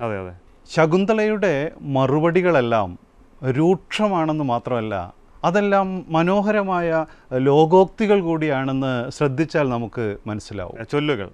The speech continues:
Speaker 1: എല്ലാവർക്കും
Speaker 2: അതെ,
Speaker 1: അറിയുന്ന ചൊല്ലുകൾ.
Speaker 2: അതെ, അതെ. ഉ-, ഉദാഹരണമായിട്ട്, "കണ്ണാടി കാൺമോളവും തന്നുടെ മുഖം ഏറ്റം നന്നെന്നു നിരൂപിക്കും എത്രയും വിരൂപന്മാർ."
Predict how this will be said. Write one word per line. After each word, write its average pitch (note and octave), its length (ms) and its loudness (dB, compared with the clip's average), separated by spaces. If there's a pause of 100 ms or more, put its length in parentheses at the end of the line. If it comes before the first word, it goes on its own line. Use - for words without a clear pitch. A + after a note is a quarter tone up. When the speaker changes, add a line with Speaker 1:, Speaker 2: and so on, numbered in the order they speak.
Speaker 1:
എല്ലാവർക്കും B2 340 -4
Speaker 2:
അതെ, A2+ 80 -4
Speaker 1:
അറിയുന്ന A2 200 -10
ചൊല്ലുകൾ. A2 280 -8
Speaker 2:
അതെ, G2+ 60 -6
അതെ. - 160 -14 (520)
ഉ-, D#3+ 420 -2
ഉദാഹരണമായിട്ട്, D#3+ 720 2 (580)
"കണ്ണാടി F3+ 540 4
കാൺമോളവും D#3+ 840 0 (240)
തന്നുടെ F3 480 2
മുഖം E3+ 420 0
ഏറ്റം F#3+ 640 0
നന്നെന്നു E3+ 520 -2
നിരൂപിക്കും C3+ 1000 -2
എത്രയും A#2+ 560 -2
വിരൂപന്മാർ." A2 840 -4